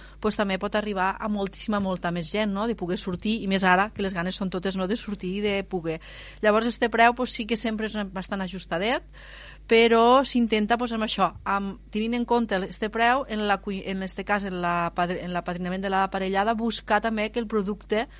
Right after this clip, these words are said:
tampoc no encareixi la tapa i que realment pugui oferir un producte de qualitat en un preu bastant assequible.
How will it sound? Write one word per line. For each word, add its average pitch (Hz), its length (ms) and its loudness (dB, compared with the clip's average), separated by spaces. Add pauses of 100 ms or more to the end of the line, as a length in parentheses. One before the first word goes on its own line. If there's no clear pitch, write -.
(180)
tampoc 208 260 -2
no 220 80 -2
encareixi 214 480 0
la 175 100 0
tapa 170 380 -4
i 185 80 -8
que 185 140 -8
realment 180 560 -6 (340)
pugui 220 240 2
oferir 214 520 0
un 208 120 -8
producte 208 380 -4
de 208 80 -4
qualitat 196 720 0
en 196 140 -6
un 196 100 -6
preu 180 220 -2
bastant 196 320 -8
assequible. 175 540 -8